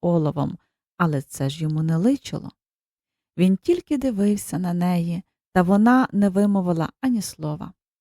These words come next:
Раптом один з хлопчиків схопив солдатика і ні з того, ні з цього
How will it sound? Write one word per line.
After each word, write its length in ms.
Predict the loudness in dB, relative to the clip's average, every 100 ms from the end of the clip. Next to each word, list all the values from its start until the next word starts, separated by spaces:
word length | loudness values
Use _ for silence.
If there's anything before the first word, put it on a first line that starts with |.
| _ _ -2
Раптом 480 | 2 2 2 0 0
один 320 | 0 0 2 -2
з 60 |
хлопчиків 600 | -4 -6 -4 -6 -2 -2
схопив 380 | 0 -2 0 0
солдатика 760 | 0 0 2 0 0 -2 0 -2 _ _
і 100 | 2
ні 120 | 4 2
з 80 |
того, 260 | 2 4 4
ні 160 | 2 -2
з 100 | 2
цього 400 | 4 6 4